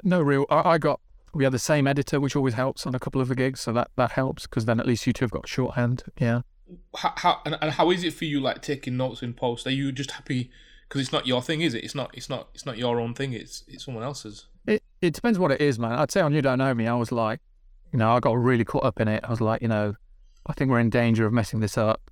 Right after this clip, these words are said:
Speaker 1: if we do this." Early on, there was this thing about, you know, if you pitch the show, it's about a guy who's on trial for murder. The Saxon barrister does his own closing statement.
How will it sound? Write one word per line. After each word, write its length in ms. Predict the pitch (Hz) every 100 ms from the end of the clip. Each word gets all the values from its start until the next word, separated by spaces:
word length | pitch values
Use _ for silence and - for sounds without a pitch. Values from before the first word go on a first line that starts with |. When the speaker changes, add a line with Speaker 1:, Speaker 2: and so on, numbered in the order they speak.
| -
Speaker 1:
if 140 | -
we 60 | 127
do 180 | 117 113
this." 340 | 107 107 - - - -
Early 260 | 139 123
on, 140 | 127 120
there 100 | 113
was 120 | 110
this 140 | 113 -
thing 180 | 120
about, 340 | 113 113 107 - - - - - - - - -
you 60 |
know, 80 | 127
if 100 | 117
you 60 | 135
pitch 300 | - 175 -
the 80 | 113
show, 300 | - 139 113
it's 140 | -
about 220 | - 117
a 60 | 117
guy 260 | 104 123 117
who's 100 | 113
on 100 | 107
trial 200 | 123 110
for 100 | 117
murder. 440 | 117 110 107 104 -
The 60 |
Saxon 340 | - 127 - -
barrister 300 | - 113 -
does 140 | 123 117
his 120 | 117
own 140 | 113 117
closing 340 | 120 110 110
statement. 420 | - 123 127 -